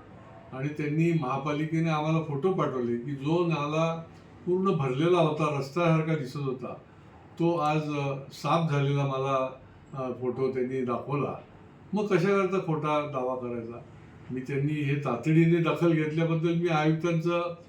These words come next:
निश्चितपणे त्यांचं अभिनंदन करेन, परंतु अजूनही उर्वरित जे आहे ते प्रत्येक वेळेला आम्ही जाणार आणि फोटो दाखवायची वेळ येता कामा नये.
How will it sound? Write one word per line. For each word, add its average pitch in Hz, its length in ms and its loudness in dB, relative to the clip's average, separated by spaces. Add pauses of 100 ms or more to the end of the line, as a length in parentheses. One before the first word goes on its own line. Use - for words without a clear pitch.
(220)
निश्चितपणे 190 600 -2
त्यांचं 170 460 2
अभिनंदन 151 520 0
करेन, 139 420 -2 (580)
परंतु 175 420 2
अजूनही 160 480 4
उर्वरित 185 520 8
जे 165 180 2
आहे 123 340 0 (800)
ते 185 80 8
प्रत्येक 190 540 2
वेळेला 190 340 6
आम्ही 175 360 6
जाणार 175 420 2
आणि 175 120 0
फोटो 160 340 -4
दाखवायची 165 440 0
वेळ 151 280 -2
येता 143 180 -6
कामा 123 280 -6
नये. 147 220 -6